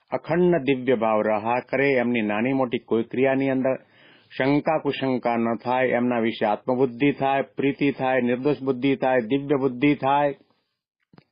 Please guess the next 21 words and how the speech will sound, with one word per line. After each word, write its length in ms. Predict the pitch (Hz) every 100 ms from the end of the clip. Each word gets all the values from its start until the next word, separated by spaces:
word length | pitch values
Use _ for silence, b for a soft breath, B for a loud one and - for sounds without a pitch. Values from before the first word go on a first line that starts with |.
| _ _ _ _ _ _ _
અને 180 | 123 135
એમના 320 | 131 127 123
ગમતા 480 | 104 104 113 113 123
પ્રમાણે, 520 | 113 110 110 110 110
એમની 260 | 107 107 104
મરજી 360 | 95 95 98
પ્રમાણે, 520 | 120 113 104 101 101 98
એમની 220 | 98 104
રુચિ 300 | 98 98 -
પ્રમાણે 440 | - 101 101 101
આપણે 440 | - 98 - 104 101
સૌ 340 | - 143 156
સેવા 400 | 156 - 117 113
અને 120 | 113
ભક્તિ 400 | 92 104 - 120
સત્સંગ 460 | 104 95 - 113 110
કરી 200 | 123 143
શકીએ 420 | - 120 - 113
એવી 120 | 113
પ્રકારની 520 | 113 107 - 107 107
પ્રાર્થના 680 | 123 - 98 - 113 123 131